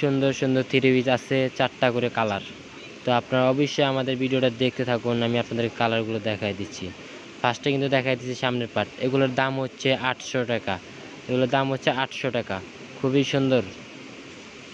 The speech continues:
সুতি three piece, এগুলো hundred percent সুতি, গরমের জন্য খুবই best। এখন বর্তমানে খুবই running একটি কাপড়, একেবারে নতুন কাপড় চলে আসছে আপনাদের জন্য, একেবারে নতুন কাপড়। জি, এটা হচ্ছে ওড়না, ওড়নাটা বিশাল বড়, এটা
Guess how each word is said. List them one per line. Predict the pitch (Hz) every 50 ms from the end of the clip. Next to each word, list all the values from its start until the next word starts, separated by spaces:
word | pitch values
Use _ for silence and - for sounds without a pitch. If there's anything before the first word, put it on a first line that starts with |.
| - -
সুতি | - 131 127 - 143 135 123
three | - 131 123 120 117
piece, | 127 110 - 123
এগুলো | 123 123 123 113 - -
hundred | - 127 131 139 143 151 135 - -
percent | 139 123 - - 131 113 -
সুতি, | 123 110 - 117 107 107
গরমের | 123 131 127 135 135 135 123
জন্য | 135 131 135 127 -
খুবই | 139 135 135 127 120 117
best। | 110 98 - - - - - - - - - - 120
এখন | 117 - 135 127 127 135
বর্তমানে | 135 - - 147 139 135 135 131 123 -
খুবই | 143 143 135 139 131 127
running | 123 127 131 131 131 123
একটি | 120 - - 127 117
কাপড়, | 123 110 104 110 113 120 131
একেবারে | 131 - - 151 143 139 135 135 135 135
নতুন | 139 139 - 143 135 120
কাপড় | - 113 - 107 104 101 -
চলে | - 120 110 110 107
আসছে | 104 98 - - 107 101
আপনাদের | - 107 101 101 98 87 -
জন্য, | 101 98 95 92 92 92 - - - - - - - - 123 131
একেবারে | - - 147 143 131 135 131 131 127 127
নতুন | 117 - 123 117 110 101
কাপড়। | 110 98 - 98 95 - - - - - - - 113
জি, | 117 117 117 123
এটা | 127 - 151 147
হচ্ছে | 143 - 165 160 151
ওড়না, | 156 156 147 143 139 127 104 95 95 - - - - - - - -
ওড়নাটা | 135 143 143 139 131 147 139 135
বিশাল | 135 - 143 127 123 110 110
বড়, | 107 98 92 87 - - - - - - - - - -
এটা | - -